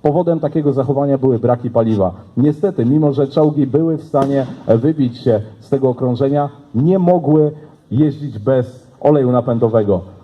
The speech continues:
a tego oleju brakowało. Podobnie jak brakowało benzyny w samochodach. Postanowiono ten sprzęt zniszczyć. Lepiej było go zniszczyć, niż ryzykować to, że wpadnie w ręce nieprzyjaciela.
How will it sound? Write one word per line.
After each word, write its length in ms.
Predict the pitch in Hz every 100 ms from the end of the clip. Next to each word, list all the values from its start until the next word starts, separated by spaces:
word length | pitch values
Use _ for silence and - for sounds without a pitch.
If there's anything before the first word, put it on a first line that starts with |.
| -
a 120 | 135
tego 280 | 143 180 160
oleju 260 | 143 143 123
brakowało. 520 | 120 117 113 107 98
Podobnie 340 | 104 156 156
jak 100 | 151
brakowało 440 | 131 143 139 143 135
benzyny 400 | 131 127 135 127
w 60 |
samochodach. 500 | 120 120 113 120 -
Postanowiono 580 | - 151 151 147 156 156
ten 180 | 156 151
sprzęt 340 | - - 156
zniszczyć. 640 | 113 110 170 156 - 104 98
Lepiej 280 | 135 139 139
było 160 | 139
go 120 | 127
zniszczyć, 560 | 110 135 160 - 107 110
niż 240 | 131 127
ryzykować 580 | 131 123 123 135 127 123
to, 220 | 131 117 113 - -
że 160 | 113 147
wpadnie 360 | 151 131 120 107
w 40 |
ręce 360 | 113 107 110 101 - -
nieprzyjaciela. 720 | 123 135 135 123 107 117 98